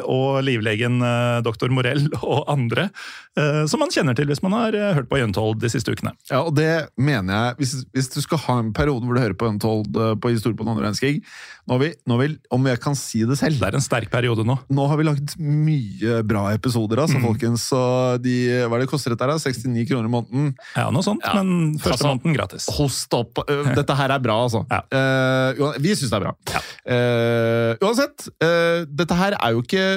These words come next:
Speaker 2: noe man bare gjør.
Speaker 1: Å kidnappe en tysk general, nei.
Speaker 2: I, i et annet land,
Speaker 1: Nei.
Speaker 2: på en øy. Ehm, for da denne generalen ble kidnappet, så var jo da Kreta også okkupert av en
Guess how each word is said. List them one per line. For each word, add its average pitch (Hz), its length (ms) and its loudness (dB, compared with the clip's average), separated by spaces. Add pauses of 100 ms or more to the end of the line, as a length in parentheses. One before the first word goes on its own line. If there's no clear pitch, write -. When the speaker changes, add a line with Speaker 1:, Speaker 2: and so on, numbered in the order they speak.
(120)
Speaker 2:
noe 165 180 2
man 127 160 0
bare 123 300 2 (100)
gjør. 165 320 2 (300)
Speaker 1:
Å 135 100 0
kidnappe 120 320 0
en 127 80 2
tysk 127 200 -2
general, 135 300 2
nei. 262 120 2 (240)
Speaker 2:
I, 139 80 4 (260)
i 139 160 2
et 151 80 0
annet 160 220 0
land, 190 320 2
Speaker 1:
Nei. 113 80 2
Speaker 2:
på 170 100 2
en - 80 0
øy. 180 360 0 (380)
Ehm, 143 960 2 (140)
for 190 180 -2
da 139 240 2
denne 160 340 0 (220)
generalen 156 480 0
ble 202 260 0 (200)
kidnappet, 131 680 0 (280)
så - 200 0
var 110 340 2
jo 165 120 0
da 131 140 2
Kreta 131 500 0
også 123 320 -2
okkupert 123 380 0
av 127 100 0
en 135 80 0